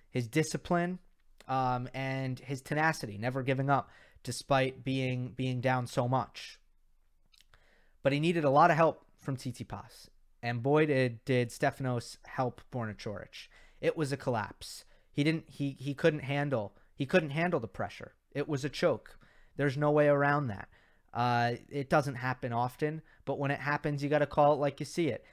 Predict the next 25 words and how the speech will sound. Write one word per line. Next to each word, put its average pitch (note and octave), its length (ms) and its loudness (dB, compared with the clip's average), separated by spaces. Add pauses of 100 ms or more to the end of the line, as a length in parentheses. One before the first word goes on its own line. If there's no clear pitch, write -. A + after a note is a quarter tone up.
(120)
And C3+ 140 -2
not E3+ 180 6
every D#3 220 2
comeback C3+ 680 4
is B2 160 -6
a B2 60 -4
choke. C3+ 460 -2 (260)
Not D#3 200 4
every D#3+ 200 0
time D3 280 2
a C3 40 0
player C3+ 340 4
loses C3 380 -2
match B2+ 260 -2
points, B2+ 380 -2 (220)
it's - 180 -4
a - 60 -6
choke. C3 400 0 (240)
But C3+ 180 -4
this, D#3+ 400 2 (680)
unfortunately, C3 680 -2
was A2+ 200 -4
a G2+ 40 -12
choke. - 400 -16 (300)
Okay. - 240 -10